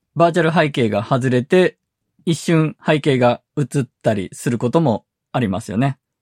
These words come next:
なので、絶対顔出ししたくない、背景も見せたくないという時には、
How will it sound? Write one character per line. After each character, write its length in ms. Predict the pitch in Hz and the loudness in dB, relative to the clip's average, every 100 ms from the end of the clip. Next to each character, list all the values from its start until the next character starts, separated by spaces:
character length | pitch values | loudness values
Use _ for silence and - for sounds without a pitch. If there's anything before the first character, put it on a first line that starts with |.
| _ - | _ 0
な 120 | 196 | 2
の 140 | 156 | 2
で、 320 | 143 170 170 _ _ _ | 2 0 0 _ _ _
絶 240 | 151 160 - | 0 0 2
対 340 | 208 196 - _ - | 4 4 0 _ -2
顔 160 | 160 | 0
出 120 | 156 | 0
し 320 | 151 147 143 - | 0 -2 -2 -6
し 120 | - | -4
た 100 | 156 | -2
く 100 | 147 | 0
な 120 | 131 117 | 2 0
い、 160 | 78 _ _ _ _ _ | -2 _ _ _ _ _
背 200 | 170 160 | 0 0
景 240 | 147 143 123 | 0 -2 0
も 300 | 190 196 - _ _ | 2 0 -2 _ _
見 100 | 160 | 0
せ 140 | 156 160 | 0 0
た 120 | 170 | -2
く 180 | 147 123 | -2 0
な 100 | 139 | 0
い 100 | 120 | -2
と 140 | 98 - _ _ _ _ _ | -6 -14 _ _ _ _ _
い 80 | 170 | -2
う 60 | 170 | 0
時 220 | 156 147 | 0 0
に 100 | 160 | 2
は、 260 | 208 202 | 2 0